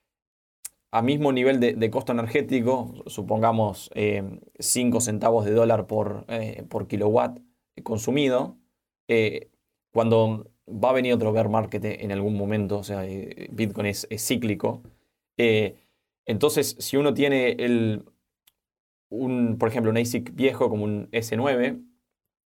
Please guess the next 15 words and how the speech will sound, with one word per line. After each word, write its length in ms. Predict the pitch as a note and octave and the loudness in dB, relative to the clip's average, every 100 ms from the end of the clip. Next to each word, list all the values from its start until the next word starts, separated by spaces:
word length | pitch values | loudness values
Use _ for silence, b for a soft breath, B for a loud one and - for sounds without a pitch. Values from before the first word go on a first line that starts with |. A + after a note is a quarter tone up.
| _ - C3+ | _ -4 2
llega 140 | C3 | 2
un 100 | A#2+ | 2
punto 260 | C#3 C#3 B2 | 0 4 4
que 80 | |
ese 160 | A#2+ A#2+ | 4 0
minero 320 | A2 A#2 B2+ | 2 4 4
no 140 | A2+ A2+ | 4 2
va 100 | A2+ | 2
a 20 | |
ser 160 | A2 | -2
rentable 480 | G#2+ G2 - G2+ G2 | -2 0 0 0 -2
a, 140 | G2+ G#2 | -8 -10
a 100 | G#2+ | -10
cinco 320 | - G#2+ G#2+ | -4 -2 -2
centavos. 560 | A2 G2 G2 G#2 - | -6 -6 -6 -8 -18